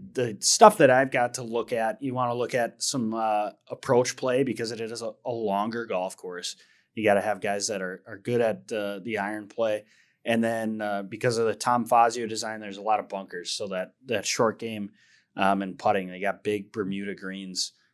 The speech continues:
um, this week. So because of that, um, my lineup,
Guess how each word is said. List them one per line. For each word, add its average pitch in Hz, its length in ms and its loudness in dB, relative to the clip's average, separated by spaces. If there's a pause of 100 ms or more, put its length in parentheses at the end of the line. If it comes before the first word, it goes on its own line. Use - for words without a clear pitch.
(140)
um, 90 320 0
this 92 240 -4
week. 92 220 -8
So 143 220 6
because 160 520 -2
of 160 100 0
that, 101 360 -2 (500)
um, 110 440 4 (140)
my 113 200 4
lineup, 120 480 2